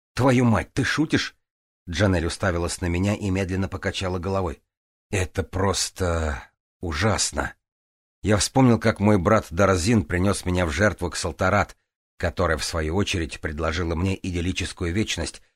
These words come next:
проведённую в постели с ней. Не думал, что это предложение серьёзное, да и вряд ли оно таким было. Единственный роман, который мог бы понравиться Ксалтарат, несомненно, начинался со слова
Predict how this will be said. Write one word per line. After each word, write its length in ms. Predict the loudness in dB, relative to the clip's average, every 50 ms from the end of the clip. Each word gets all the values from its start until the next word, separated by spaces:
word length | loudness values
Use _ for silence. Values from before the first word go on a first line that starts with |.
| _ _ _ 0
проведённую 640 | 2 2 4 2 2 0 0 0 0 -2 -2 -4
в 80 | -6 -4
постели 440 | -4 -4 -4 -4 -4 -6 -6 -4 -4
с 140 | -6 -4
ней. 240 | -4 -4 -4 -6 -10 _ _ _ _ _ _ _ _ _ 2
Не 160 | 4 4 6
думал, 300 | 6 6 6 6 6 4
что 180 | 2 0 -2 -2
это 140 | -2 -2
предложение 840 | -2 -2 0 0 0 0 2 2 2 4 4 4 4 2 0 -2 -4 _ _ _
серьёзное, 920 | -6 -4 0 2 4 4 6 6 6 4 4 2 0 -2 -4 -4 -4 -6 -8 _ _ _ _ _ _ -10
да 140 | -6 -4
и 80 | -2 -2
вряд 340 | -2 -2 -2 -2 -2 -2 -2
ли 100 | -2 -2
оно 280 | 0 0 0 -2 -2
таким 360 | -4 -4 -6 -6 -4 -4 -2 0
было. 320 | 0 0 0 -2 -4 -8 _ _ _ _ _ _ _ _ -8
Единственный 600 | -6 -4 -2 -2 -2 -2 -2 -4 -4 -2 -2 0
роман, 380 | 0 0 2 2 2 0 0
который 380 | -2 -6 -6 -4 -4 -4 -2 -2
мог 180 | -2 -2 -2 -2
бы 120 | -4 -4
понравиться 540 | -4 -4 -4 -2 0 0 0 -2 -4 -6 -8
Ксалтарат, 560 | -6 -6 -6 -4 -2 0 2 2 2 0 -2 _ _ _ _ _ _ 0
несомненно, 640 | 2 2 2 2 2 2 2 4 4 4 4 4 4
начинался 640 | 4 2 0 0 0 2 2 2 2 0 -2 -4
со 160 | -4 -4 -4
слова 520 | -4 -2 0 2 2 4 4 2 2 0